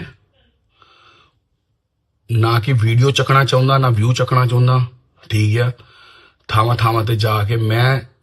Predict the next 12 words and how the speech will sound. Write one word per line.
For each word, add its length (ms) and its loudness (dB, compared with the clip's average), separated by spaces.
ਨਾਲ 480 2
ਖੜਾ 340 -2
ਉਸ 180 -2
ਪੇ 220 0
ਦੇ, 220 -4
ਠੀਕ 240 0
ਹੈ, 100 0
ਜਿਹਦਾ 260 0
ਪੁੱਤ 300 -4
ਇਸ 200 0
ਹਾਦਸੇ 420 0
ਵਿੱਚ 280 -2